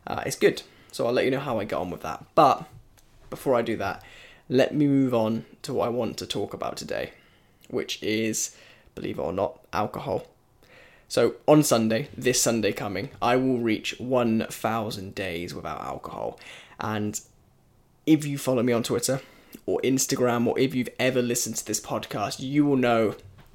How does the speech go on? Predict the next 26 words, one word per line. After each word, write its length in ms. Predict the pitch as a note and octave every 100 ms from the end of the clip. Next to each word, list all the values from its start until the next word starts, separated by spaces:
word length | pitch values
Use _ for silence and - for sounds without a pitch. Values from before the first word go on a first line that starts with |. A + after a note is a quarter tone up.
| - - - - - - _ _ -
how 280 | - C3+
I 80 | C3
feel 240 | B2+ D3+ C#3+
about 200 | C#2+ -
alcohol. 500 | C#3+ - - G#2+ G#2+
You 160 | B2
will 80 | B2
know 320 | A#2+ A#2+ A2+
that, 300 | A2 A2 - - - - - - -
uh, 220 | G#2+ G#2 -
whilst 320 | B2+ B2 -
I 260 | A2+ G2+ - -
think 360 | B2 A2 - - -
drinking 440 | B2+ G#2+ - G2
is 200 | F#2 -
fine 540 | - - G#2 A#2+ C#3+
and 240 | - A1 -
I 160 | G#2 G#2
have 320 | - A#2+ -
no 200 | A#2+ G#2+
problem 340 | G#2+ A2+ A2
with 140 | G#2 E2+
anybody 420 | G#2+ F#2+ A2 G#2+
who 280 | - A#2 G#2
drinks, 480 | G#2 A#2+ E3 - -
and 420 | A2+ G#2+ F#2+